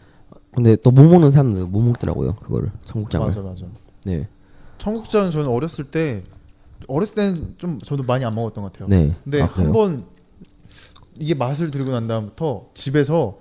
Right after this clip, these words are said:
Speaker 2: 가족들이 다 청국장의 맛을 들인 거예요.
Speaker 1: 음.
Speaker 2: 그래가지고 청국장 가루도 있어요.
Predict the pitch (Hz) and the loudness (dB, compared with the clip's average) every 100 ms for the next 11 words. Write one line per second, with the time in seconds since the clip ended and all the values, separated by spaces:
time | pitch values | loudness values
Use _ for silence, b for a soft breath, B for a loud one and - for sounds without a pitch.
0 | b - 156 185 190 156 - - 208 214 | b -4 0 2 2 0 0 -8 -8 -6
1 | - 156 135 139 139 120 98 120 151 120 | -4 -2 -2 -2 -2 -2 -4 -4 -4 -6
2 | 107 95 92 98 - - 113 120 120 120 | -6 -10 -10 -12 -14 -8 -4 0 0 2
3 | 156 143 113 113 107 208 214 - 175 165 | 2 2 2 0 -2 -6 -8 -6 -8 -8
4 | - - 143 156 135 98 - 98 110 92 | -12 -4 -2 0 -4 -6 -6 -4 -2 -4